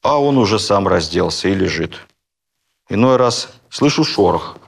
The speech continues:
Смотрю, государь заметил, что я заснул на рабочем месте и на цыпочках проходит мимо меня".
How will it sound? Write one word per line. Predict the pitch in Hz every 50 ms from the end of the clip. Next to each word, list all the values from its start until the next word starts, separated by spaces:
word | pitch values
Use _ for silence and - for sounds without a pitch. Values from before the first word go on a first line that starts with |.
| _ _ _ _
Смотрю, | _ - - - 98 92 - - 131 160 160
государь | 113 101 - - 95 90 101 104 98
заметил, | 87 85 92 95 104 101 90 - 87 82
что | - - - 87
я | 87 90
заснул | 82 78 87 87 - - - 113 139 160 -
на | -
рабочем | 98 92 92 90 82 - - - - 80
месте | 78 76 - - - - - - - _ _ _ _ _
и | - -
на | 95 95 90
цыпочках | - - - 170 - - - - - 98 -
проходит | - 90 95 - - 95 104 120 117 -
мимо | 87 87 90 90
меня". | 95 95 87 73 69 64